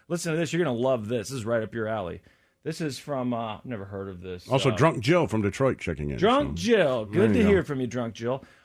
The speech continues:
Speaker 2: She
Speaker 1: Uh,
Speaker 2: is so hot.
Speaker 1: Only Sky? You know Only Sky?
Speaker 2: Only Sky.
Speaker 1: Mm,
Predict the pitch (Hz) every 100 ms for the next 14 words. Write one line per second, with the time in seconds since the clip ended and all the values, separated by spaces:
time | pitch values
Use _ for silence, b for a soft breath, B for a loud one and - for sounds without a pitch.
0 | B - 113 82 - 69 64 60 57 _
1 | _ 135 185 208 208 - - 208 214 220
2 | - 131 143 - 135 151 160 - 180 180
3 | 185 - - 202 196 80 76 - - 64
4 | 50 50 107